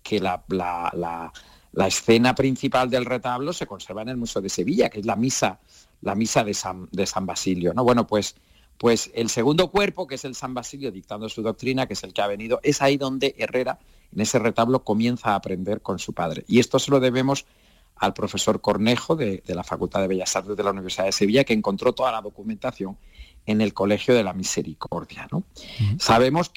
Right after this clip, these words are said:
Speaker 1: incluso que Herrera el Viejo, ya en Madrid,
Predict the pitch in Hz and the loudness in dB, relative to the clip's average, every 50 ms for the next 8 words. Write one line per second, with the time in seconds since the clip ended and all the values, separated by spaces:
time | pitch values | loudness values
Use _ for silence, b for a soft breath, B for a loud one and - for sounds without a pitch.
0 | - - - 151 151 143 - 160 170 185 175 - - 214 220 - 143 123 117 110 | -16 -8 -4 -4 -4 -2 0 0 0 0 0 0 -2 -2 -2 -2 -2 0 0 0
1 | 101 - 127 135 139 147 151 156 151 139 151 170 190 185 - - 208 208 - - | -2 0 0 0 0 0 0 -2 0 0 0 0 -2 -2 -2 -4 -4 -4 -4 -8
2 | 127 110 151 160 160 160 156 143 139 147 175 202 202 190 147 127 185 190 | -10 -2 0 0 0 0 -2 -2 -2 0 0 0 0 0 -2 -4 -6 -6